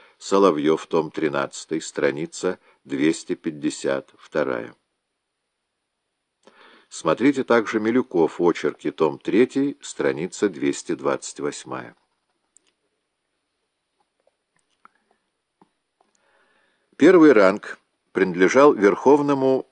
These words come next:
судье, второй — воеводе при царском дворе с функциями своего рода министра обороны. Боярин третьего ранга с титулом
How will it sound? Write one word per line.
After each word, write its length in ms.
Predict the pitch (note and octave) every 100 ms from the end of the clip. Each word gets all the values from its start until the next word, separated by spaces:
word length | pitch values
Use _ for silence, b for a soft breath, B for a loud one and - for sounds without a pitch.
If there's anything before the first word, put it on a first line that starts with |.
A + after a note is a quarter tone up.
| _
судье, 640 | - A#2 A2 D2+ C#2+ C2 _ _ _ _ _ _ _
второй — 560 | - F2 F2 C#3+ D3 -
воеводе 720 | D#2+ E2+ E2 E2+ A2+ C3 C#3
при 240 | - G#2
царском 640 | - A2 G2+ - - F#2
дворе 360 | E2 E2+ F2 F2+
с 120 | -
функциями 800 | - G#2+ A2+ - B2 A#2+ A#2+ A#2+ b b b
своего 580 | - F2+ D#2+ D#2+ D2+ G#2+
рода 420 | G2 G2 G2 G2 _
министра 760 | D#2+ D#2 D2+ E2 - E2 E2 D2
обороны. 720 | E2+ D2+ D#2 C#2+ B1+ B1+ B1 _ _ _ _ _ _ _
Боярин 540 | - - F2 C3+ C3 G2+
третьего 560 | E2+ E2 - F2+ F2
ранга 400 | F#2 F#2 F2 F#2+
с 160 | - -
титулом 580 | F#2 - E2 D#2+ C#2+